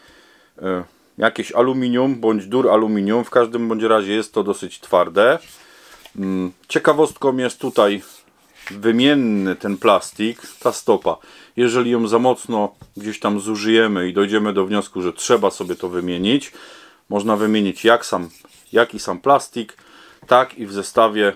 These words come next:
możemy sobie kupić z całą tą aluminiową stopą, która zresztą jest regulowana. Tutaj mamy bardzo proste na zasadzie klik, odpinanie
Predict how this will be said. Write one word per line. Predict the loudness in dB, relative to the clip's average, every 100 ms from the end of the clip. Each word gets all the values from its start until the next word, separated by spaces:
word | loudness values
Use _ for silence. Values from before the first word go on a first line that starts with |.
| -4
możemy | -8 -6 -6
sobie | -6 -6 -6
kupić | -8 -12 -14
z | -2
całą | 2 4 2 0 -8 _ _ _ _ _ _ _ _ -2
tą | 0 2
aluminiową | 0 -2 -2 -2 -2 0 -2 -4 -18
stopą, | -2 0 2 0
która | -2 0 0
zresztą | 0 -4 -4 -2
jest | -2 -4 -16 _ _
regulowana. | 0 0 0 0 0 0 -2 -2 -4 -4 _ -20 -20 -20 -20 -20 _ _
Tutaj | -2 2 2 2
mamy | 0 -2 -6 -8 -20 -14 -12 -12 -14 0
bardzo | 2 2 0
proste | 2 0 0 -6
na | -6
zasadzie | -6 -6 -4 -2 -4
klik, | -6 -6 -6 -8 -18 _ _ _ _ _ _ _ _ _ _ _ _ _ _ -8 -6 -6 -10 _ -20 -8 0
odpinanie | 0 0 -4 2 2 2 0